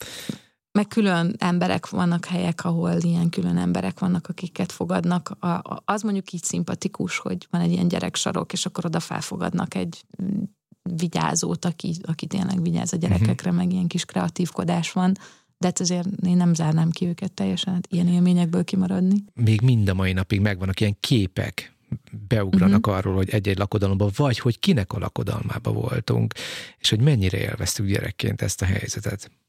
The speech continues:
Speaker 1: Ugye?
Speaker 2: Vagy,
Speaker 1: Igen,
Speaker 2: és,
Speaker 1: nekem
Speaker 2: és,
Speaker 1: is.
Speaker 2: és ugye ez elmarad, kimarad, egy tudatos döntés miatt, ez szerintem kvázi bűn.
Speaker 1: Igen,
Speaker 2: <laughs>
Speaker 1: igen, hát meg-, megfosztjuk megint a gyerekeket egy közösségi élménytől, hogy hogyan kell ünnepelni egymást, meg egymás boldogságát.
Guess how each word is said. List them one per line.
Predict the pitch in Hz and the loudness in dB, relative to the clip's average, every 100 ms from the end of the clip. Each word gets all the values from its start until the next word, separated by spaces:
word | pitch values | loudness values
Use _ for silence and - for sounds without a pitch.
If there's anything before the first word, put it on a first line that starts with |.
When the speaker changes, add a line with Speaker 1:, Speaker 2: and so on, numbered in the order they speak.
| _ 185 190 | _ -4 -2
Speaker 1:
Ugye? | 202 190 - _ | -2 -4 -8 _
Speaker 2:
Vagy, | 110 104 | 0 4
Speaker 1:
Igen, | 196 190 | 4 6
Speaker 2:
és, | 214 | 6
Speaker 1:
nekem | 214 196 190 | 6 4 6
Speaker 2:
és, | 196 | 4
Speaker 1:
is. | 196 - - 220 _ | 4 0 -6 -12 _
Speaker 2:
és | - - | -4 2
ugye | 110 | 2
ez | 117 117 | 2 0
elmarad, | 113 123 131 135 131 | 0 0 0 0 0
kimarad, | - 113 110 123 143 127 | 0 2 2 4 2 2
egy | 110 107 107 - - 101 98 - | 0 2 0 -2 -2 0 0 0
tudatos | 107 120 113 107 | 0 2 2 -2
döntés | 104 110 104 110 | 0 0 2 2
miatt, | 113 113 - | 2 0 0
ez | 110 | -2
szerintem | - 113 113 117 - - - - | 0 0 0 0 -2 -6 -6 -4
kvázi | - 123 120 | 0 0 0
bűn. | 127 120 107 92 78 - - - 220 | 0 2 4 2 0 -6 -4 2 4
Speaker 1:
Igen, | 185 175 180 180 | 4 6 4 4
Speaker 2:
<laughs> | - | 4
Speaker 1:
igen, | 196 185 208 | 6 6 6
hát | 226 - | 4 2
meg-, | 226 | 0
megfosztjuk | 196 208 - 180 180 - 185 | 2 0 0 -2 0 0 2
megint | 220 190 175 180 | 4 4 2 2
a | |
gyerekeket | 175 170 170 170 - - | 2 2 2 0 -2 0
egy | 180 - | -2 0
közösségi | 190 - - - 170 165 | 0 0 -4 -4 -4 -4
élménytől, | - 190 - - - 98 | -2 2 2 0 0 -2
hogy | 87 - | 0 0
hogyan | 190 - 180 | 0 0 -2
kell | 185 185 | -2 -4
ünnepelni | 180 185 165 185 185 196 | 0 0 0 -4 0 0
egymást, | 190 190 196 190 - | 0 -2 -2 -4 -4
meg | 196 | -4
egymás | 190 180 185 185 | -2 -2 0 -2
boldogságát. | 185 185 196 - 202 190 196 - | -2 -4 -4 -4 -6 -6 -8 -10